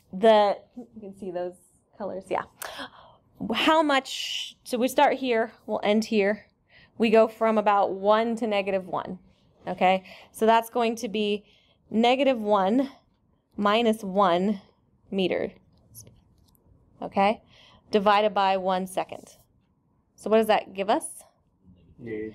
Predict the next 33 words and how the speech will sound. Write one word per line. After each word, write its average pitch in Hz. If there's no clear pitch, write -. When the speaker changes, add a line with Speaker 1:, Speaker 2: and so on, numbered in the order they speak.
Speaker 2:
two. 120
Speaker 1:
That 262
should 302
give 294
us 285
negative 254
two 247
meters 220
per -
second. 285
Um, 214
if 214
we 247
wanna 233
write 220
that 214
as 196
a 202
vector, 220
that's 208
also 262
going 226
to 214
be 208
in 202
the 180
x 185
hat 233
direction, 247
but 220
remember 196
this 214
negative 220